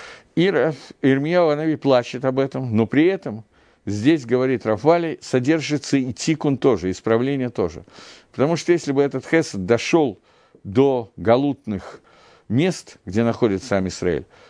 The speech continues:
то он бы достался не только и не столько Ам Исраэлю, но достался бы клипой, внутри которого, клипе, внутри которого находится Ам Исраэль.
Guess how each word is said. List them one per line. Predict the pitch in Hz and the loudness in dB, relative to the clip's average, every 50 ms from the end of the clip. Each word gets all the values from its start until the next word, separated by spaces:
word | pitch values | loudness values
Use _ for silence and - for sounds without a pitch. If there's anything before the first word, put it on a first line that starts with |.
| _ _ - | _ _ 0
то | 131 156 | 0 2
он | 180 175 165 | 2 0 -2
бы | 160 | -2
достался | 147 160 151 - - 175 170 156 - - 143 | -2 -2 -2 0 2 2 2 2 0 -2 -2
не | 143 139 | -2 -2
только | 131 - 185 202 190 170 - 135 | 0 2 2 2 2 2 -2 -2
и | 123 120 | 0 0
не | 120 120 | 0 -2
столько | - - - 185 202 196 170 - - 107 | -4 0 2 2 2 2 0 -2 -2 -2
Ам | 98 92 | -2 -2
Исраэлю, | 87 - - 107 98 87 80 80 | -6 -4 -2 0 0 2 0 -2
но | 80 92 101 110 | -2 -2 -2 0
достался | 117 117 - - 170 170 165 - 170 151 | -2 -2 2 2 2 2 2 0 -2 -2
бы | 143 135 | -2 -4
клипой, | - - 131 135 127 - - 170 175 170 | -4 -2 -2 -2 -2 0 2 2 2 2
внутри | 160 139 131 123 - 123 117 | 0 -2 -6 -8 -8 -6 -4
которого, | 123 117 - - 143 139 135 131 131 123 113 | -2 -2 0 0 2 2 2 2 0 -2 -2
клипе, | - - 123 113 107 - 160 170 160 | -4 -4 -4 -2 0 2 2 2 0
внутри | 147 117 104 107 107 123 113 | -2 -6 -6 -6 -6 -6 -2
которого | 107 117 113 - 139 139 135 123 | -2 -2 0 2 2 0 2 0
находится | 113 113 - - 120 117 113 104 - - 104 | -2 -4 -2 -2 -2 -2 -2 -4 -2 -2 -2
Ам | 98 98 | -2 -2
Исраэль. | 90 - - 90 80 58 - | -6 -4 -4 -4 -4 -4 -6